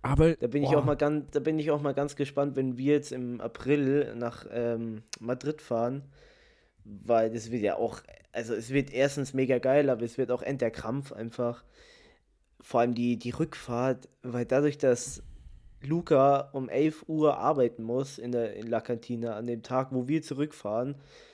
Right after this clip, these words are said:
Speaker 2: fliegen wir schon um sieben Uhr in der Früh. Und ich
Speaker 1: <laughs>
Speaker 2: hab, ich bin dir ehrlich, ich hab keine Ahnung, wie ich oder wie wir in dem Fall von unserem Zuhause zum Flughafen kommen. Da steht zwar mit dem Auto halbe Stunde, aber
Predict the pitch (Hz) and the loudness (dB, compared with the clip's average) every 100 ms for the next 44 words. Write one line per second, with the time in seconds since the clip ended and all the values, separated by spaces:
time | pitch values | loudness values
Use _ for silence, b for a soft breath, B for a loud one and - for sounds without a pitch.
0 | b b _ - - 143 147 147 139 - | b b _ -20 -10 -2 0 2 0 0
1 | 139 139 123 120 147 165 143 135 131 127 | -2 -2 -4 -4 -2 0 2 2 0 0
2 | - 131 117 131 135 b b b 139 165 | 0 0 2 0 0 b b b 8 10
3 | 156 151 127 - _ _ _ _ 143 - | 10 8 4 2 _ _ _ _ -6 -2
4 | 147 143 139 143 139 123 120 131 - - | 2 4 6 6 4 0 -4 -6 -6 -10
5 | - 143 156 156 - 120 127 120 131 123 | -2 2 4 2 0 0 2 2 0 -2
6 | 131 139 165 185 - - 135 127 120 123 | -6 -4 -2 -2 -4 -8 -2 -2 -2 -4
7 | 117 135 156 151 156 139 127 127 123 - | -6 0 6 8 6 2 0 0 -2 0
8 | 131 139 139 b b b b b _ - | 0 0 -2 b b b b b _ -8
9 | - 131 123 - 170 151 143 139 147 131 | 0 2 0 0 2 4 4 4 -2 4
10 | 151 160 135 123 127 143 139 131 110 113 | 6 6 2 -4 -6 -6 -2 0 -2 -4
11 | 113 120 - 160 165 - 139 139 135 143 | -4 -2 2 2 2 4 4 4 2 2
12 | 156 139 143 143 139 147 156 143 135 123 | 2 2 2 0 0 0 2 4 4 4
13 | 123 127 | 2 0